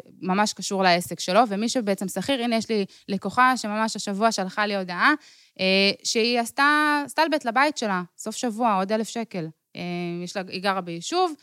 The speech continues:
יישוב מבוקש, ויש לה בעצם אפשרות ל-, להסתלבט את הבית. זה, זה באמת עולם ומלואו, כל אחד ייקח את זה למקום שנוח לו, אבל לפעמים החמש מאות ועוד אלף שקל,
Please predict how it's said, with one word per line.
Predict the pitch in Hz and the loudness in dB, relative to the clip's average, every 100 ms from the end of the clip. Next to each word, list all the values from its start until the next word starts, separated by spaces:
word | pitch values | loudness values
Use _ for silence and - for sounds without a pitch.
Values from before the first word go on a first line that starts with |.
| _ - | _ -12
יישוב | - 202 | -6 -4
מבוקש, | 185 185 - 359 359 - | -4 -6 0 0 0 -4
ויש | 262 311 311 302 285 294 | -4 -2 -2 -2 -4 -2
לה | 294 285 | 0 0
בעצם | 269 269 269 | 0 -2 -2
אפשרות | 254 262 262 247 | -4 -2 -2 -2
ל-, | 226 226 | -4 -2
להסתלבט | 220 - 202 220 | -4 -6 -8 -8
את | 220 | -6
הבית. | 196 185 170 - _ _ _ _ | -2 2 0 -2 _ _ _ _
זה, | 196 226 - | -6 -6 -4
זה | 220 | -4
באמת | 226 269 349 403 - | 2 4 6 4 -2
עולם | - 214 269 339 | 0 4 6 4
ומלואו, | 240 214 202 226 330 - _ - | 0 0 6 6 6 0 _ 0
כל | 302 330 | 4 4
אחד | 302 339 | 4 2
ייקח | 269 277 302 | 2 -4 -2
את | |
זה | 226 | -4
למקום | 208 190 254 247 | -4 -4 -4 -4
שנוח | 208 202 196 185 | -4 -2 -2 -2
לו, | 160 | -4
אבל | 170 | -4
לפעמים | 175 233 311 | -2 2 2
החמש | - 214 247 214 | 2 0 0 -2
מאות | 170 175 | -6 -2
ועוד | 190 226 | -2 0
אלף | 254 | 0
שקל, | - 277 339 | 0 0 2